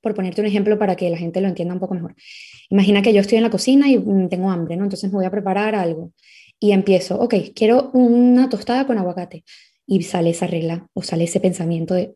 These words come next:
uy, no, pero el aguacate engorda. Ay, no, pero tostada, las tostadas tienen hidratos, los hidratos no son buenos. Salen todos estos pensamientos y como policía de los alimentos que tenemos, tanto de cosas que hemos hecho, de dietas, de tías que hemos escuchado, de revistas que hemos leído,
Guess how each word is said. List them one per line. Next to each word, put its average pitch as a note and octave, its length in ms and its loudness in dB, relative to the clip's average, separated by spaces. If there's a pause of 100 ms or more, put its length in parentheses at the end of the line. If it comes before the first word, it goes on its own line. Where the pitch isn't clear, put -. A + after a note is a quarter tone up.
uy, F#3 200 0
no, E3+ 160 -2
pero E3 140 -8
el D#3+ 60 -10
aguacate E3+ 320 -10
engorda. F3 480 -2 (500)
Ay, F#3+ 120 0
no, F3 160 -2
pero E3 160 -4
tostada, A3 440 -4
las E3+ 120 -4
tostadas - 300 -18
tienen G3 340 -4
hidratos, F#3+ 380 -2
los F3+ 100 -4
hidratos G3 360 -6
no G3 100 -2
son G3+ 160 -2
buenos. G#3+ 380 2 (500)
Salen D#4+ 300 2
todos D4+ 280 2
estos D4 200 -8
pensamientos A#3 460 0
y C4 40 -2
como G3 240 0
policía G3+ 560 4
de C4+ 60 4
los G3+ 120 4
alimentos F#3+ 520 -2
que G3+ 100 -8
tenemos, F#3+ 420 -6 (320)
tanto G3+ 220 2
de G3 120 4
cosas G3+ 260 -4
que B3+ 80 -2
hemos A#3 160 0
hecho, A3+ 320 -2
de G#3+ 120 0
dietas, G3+ 600 -2
de F3+ 520 -4
tías A3 280 -2
que - 100 -6
hemos A#3 120 0
escuchado, G3+ 580 -4
de F#3 120 -4
revistas F#3 440 -4
que G#3+ 100 -8
hemos A#3 140 -2
leído, G3+ 320 0